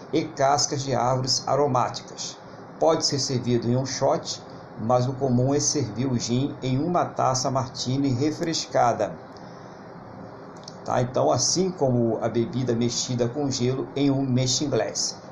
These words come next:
ok? Você pode servir ele também numa taça, né, com gelo, bastante gelo,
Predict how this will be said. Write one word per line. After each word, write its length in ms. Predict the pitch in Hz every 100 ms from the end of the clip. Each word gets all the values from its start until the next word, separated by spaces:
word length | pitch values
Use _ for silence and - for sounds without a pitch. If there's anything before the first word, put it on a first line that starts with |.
| - - - -
ok? 420 | - 139 151 - -
Você 160 | 285
pode 300 | - 151 151
servir 200 | 160 151
ele 100 | 151
também 400 | 151 147 117 123
numa 260 | 127 143 135
taça, 500 | - 110 113 - 117 113
né, 120 | 120
com 220 | 127 98
gelo, 320 | 92 104 120 104
bastante 400 | 92 113 110 101
gelo, 320 | 110 117